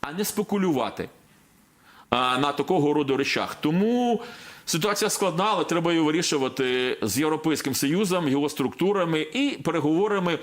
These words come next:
двосторонніми переговорами. А раз ще раз, якщо я поступлюся, умовно кажучи, а, вам,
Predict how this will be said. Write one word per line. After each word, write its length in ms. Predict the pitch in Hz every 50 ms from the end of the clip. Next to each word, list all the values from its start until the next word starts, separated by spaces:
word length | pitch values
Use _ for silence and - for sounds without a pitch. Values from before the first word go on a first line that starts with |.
| - - -
двосторонніми 560 | - 147 180 175 - 202 185 190 175 170 170
переговорами. 460 | - 170 160 156 147 143 131 123 120
А 20 | 135
раз 120 | 160 180
ще 140 | - - 170
раз, 200 | 214 - - - - - - - -
якщо 420 | - 208 - - - - - 226 226
я 280 | 190 165 143 107 82 - - - - - - - _ _ _ _ _ - - - -
поступлюся, 680 | - 160 - - 180 156 - 180 220 202 - - 175
умовно 440 | - 151 147 160 185 190 175 175 165
кажучи, 540 | - 180 180 165 170 147 - - 156 - - - - - - - - -
а, 340 | - 120 127 123 127 117 - -
вам, 340 | 110 113 156 143 113 95